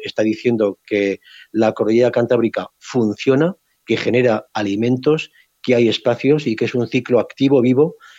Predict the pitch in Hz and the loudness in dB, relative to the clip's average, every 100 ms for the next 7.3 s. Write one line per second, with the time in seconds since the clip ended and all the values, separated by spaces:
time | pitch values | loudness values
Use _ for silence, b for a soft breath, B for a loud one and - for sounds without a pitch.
0 | B - 113 110 104 98 107 117 113 120 | B -4 -2 0 0 -2 -4 -4 0 2
1 | 123 117 117 117 120 113 135 - - 104 | 2 0 2 2 2 0 -4 -6 -4 -2
2 | 98 - _ B B 101 123 120 123 123 | -2 -6 _ B B -4 -2 -2 0 0
3 | - 117 113 113 117 131 B B B - | 0 0 0 2 2 0 B B B 0
4 | 110 107 107 120 113 - 113 127 127 - | 2 2 2 0 -2 -2 0 2 0 -2
5 | 120 - - 110 98 131 131 139 117 104 | -6 -6 -6 -6 -2 2 2 2 0 0
6 | 110 117 120 113 107 107 117 98 92 98 | -2 -2 -2 -2 -2 0 -2 -2 -8 -6
7 | 82 - | -6 -10